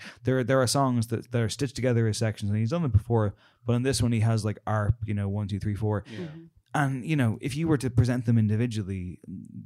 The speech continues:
Speaker 1: you know, there's these weird kind of jazz loops, and
Speaker 3: Yeah.
Speaker 1: they're
Speaker 2: Yeah.
Speaker 1: very, they're not inviting, but as a whole, if you tune in and if you switch off the world, it's really, really beautiful.
Speaker 3: I agree.
Speaker 2: There's
Speaker 3: Actually,
Speaker 2: lots
Speaker 3: and
Speaker 2: of,
Speaker 3: to
Speaker 2: yeah,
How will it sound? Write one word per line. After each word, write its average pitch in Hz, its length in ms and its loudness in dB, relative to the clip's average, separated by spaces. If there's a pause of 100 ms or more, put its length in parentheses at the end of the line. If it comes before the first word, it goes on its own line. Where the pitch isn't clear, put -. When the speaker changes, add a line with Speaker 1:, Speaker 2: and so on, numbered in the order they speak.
(240)
Speaker 1:
you 123 120 0
know, 104 80 2
there's 107 180 -2
these 117 200 0
weird 120 300 0
kind 120 180 2
of 98 140 -4
jazz 107 600 -2
loops, 107 500 0
and 107 140 2
Speaker 3:
Yeah. 98 300 0 (180)
Speaker 1:
they're 98 80 -16
Speaker 2:
Yeah. 98 120 -16
Speaker 1:
very, 143 300 -4
they're 143 140 0
not 190 360 4
inviting, 123 540 4
but 110 200 0 (320)
as 139 180 0
a 143 80 4
whole, 175 540 2
if 117 180 -4
you 107 60 -4
tune 190 300 0
in 156 340 0 (440)
and 120 100 -2
if 110 100 0
you 107 60 -2
switch 151 260 2
off 131 200 6
the 117 60 4
world, 107 520 6 (760)
it's 117 220 -2 (100)
really, 113 460 2
really 110 300 4
beautiful. 101 500 -2 (100)
Speaker 3:
I 175 120 -6
agree. 160 240 -10 (640)
Speaker 2:
There's 214 120 2 (100)
Speaker 3:
Actually, 135 80 4
Speaker 2:
lots 151 200 6
Speaker 3:
and 127 140 2
Speaker 2:
of, 208 80 0
Speaker 3:
to 208 80 -4
Speaker 2:
yeah, 95 300 -6